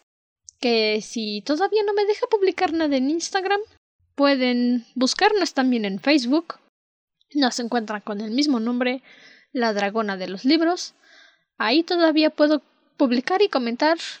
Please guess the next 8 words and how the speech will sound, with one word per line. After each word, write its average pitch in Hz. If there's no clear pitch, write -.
todo 277
lo 294
que 285
quiera. -
Sucaritas, 285
estoy 233
enojada 226
contigo. 214